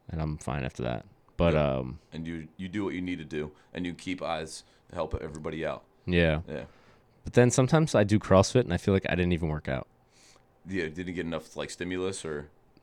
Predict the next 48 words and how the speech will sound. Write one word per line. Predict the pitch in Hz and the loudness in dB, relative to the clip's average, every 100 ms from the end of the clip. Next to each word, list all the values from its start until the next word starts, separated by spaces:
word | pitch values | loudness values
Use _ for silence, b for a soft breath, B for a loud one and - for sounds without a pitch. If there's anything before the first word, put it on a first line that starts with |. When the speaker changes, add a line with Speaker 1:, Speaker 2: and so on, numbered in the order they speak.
| _ - | _ -2
Speaker 1:
I | 180 | 6
don't | 165 | 8
know. | 120 85 | 10 10
Like, | 95 101 | 10 8
not | 123 151 214 | 8 8 8
even | 214 | 8
that | 175 | 6
the | 107 | 8
workout | 113 120 101 | 8 10 10
wasn't | 101 85 71 | 8 6 2
difficult | 98 98 - 104 101 92 | 2 2 8 10 10 6
or | 85 | 6
wasn't | 90 82 76 | 6 4 0
challenging. | - 90 104 110 127 | 4 6 6 4 4
It's | 104 - | 4 4
just, | 95 - | 0 4
like, | 87 82 - - | 2 2 0 0
it | 87 | 4
wasn't | 87 104 107 73 | 8 8 8 2
what | 87 87 | 6 6
I | 85 | 8
wanted | 82 85 92 82 | 6 4 2 0
to | |
do, | 73 76 95 117 - - | 0 4 4 0 -6 4
but | 92 | 6
I | 87 | 8
know | 87 87 | 8 6
I | 80 | 4
needed | 78 80 78 - | 2 0 0 -4
to | |
do | 67 71 90 | -2 2 2
it. | - - | 0 -8
Speaker 2:
Needed | 98 90 | -6 -6
to | 82 | -6
do | 87 | -6
something. | 82 78 76 78 - _ _ 101 | -6 -6 -6 -10 -12 _ _ 6
Speaker 1:
Like, | 101 110 | 6 10
last | 117 123 123 | 8 8 6
week | 120 - | 4 6
we | 110 | 2
did, | 87 98 92 90 | 6 6 6 6
uh, | 85 76 71 69 | 6 4 2 2
muscle | 90 98 95 | 4 6 6
ups, | 90 90 - | 6 6 6
overhead | 98 92 95 - | 6 6 4 4
squats, | - 90 80 80 | 2 4 4 0
and | 76 | 2
rowing. | 78 90 117 | 4 4 2